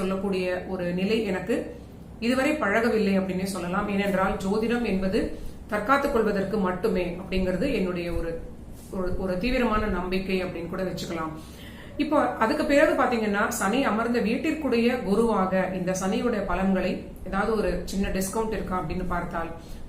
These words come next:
கண்டிப்பாக இருக்குன்னே சொல்லலாம். ஏனென்றால் குரு கிரகம் சனிக்கு வீடு கொடுத்தவர் அப்படிங்கிற வகையில் கும்பத்திற்கு ஐந்து குடையவராக, மன்னிக்கவும், ஐந்தாம்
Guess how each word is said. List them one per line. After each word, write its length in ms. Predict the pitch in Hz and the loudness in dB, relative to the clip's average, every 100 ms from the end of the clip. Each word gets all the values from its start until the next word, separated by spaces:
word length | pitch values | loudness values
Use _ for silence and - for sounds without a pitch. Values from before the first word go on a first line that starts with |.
| - | -4
கண்டிப்பாக 440 | 190 254 233 208 | 0 2 2 2
இருக்குன்னே 400 | 208 190 196 208 | 2 0 0 0
சொல்லலாம். 420 | 208 196 185 208 269 220 | 0 -2 0 0 0 2
ஏனென்றால் 460 | 247 220 185 185 208 | 2 2 0 0 -2
குரு 240 | 185 214 302 247 | 0 2 2 2
கிரகம் 320 | 196 196 277 - - - - | 0 0 -2 -6 -14 -14 -6
சனிக்கு 320 | 202 247 262 202 | 0 0 0 0
வீடு 280 | 208 240 | 0 0
கொடுத்தவர் 480 | 240 196 196 202 202 | 0 0 2 0 0
அப்படிங்கிற 360 | 185 180 190 185 | 0 0 0 0
வகையில் 320 | 175 170 175 - - - - - | -2 -4 -4 -6 -8 -14 -14 -2
கும்பத்திற்கு 460 | 277 330 277 - 269 196 | 0 2 0 2 2 4
ஐந்து 200 | 233 269 302 | 4 4 4
குடையவராக, 640 | 247 208 185 180 175 202 - - - - - 185 | 2 2 2 0 0 -2 -2 -8 -16 -16 -8 -2
மன்னிக்கவும், 500 | 190 196 190 226 269 | 2 2 2 2 2
ஐந்தாம் 460 | 196 240 254 269 | 2 2 4 4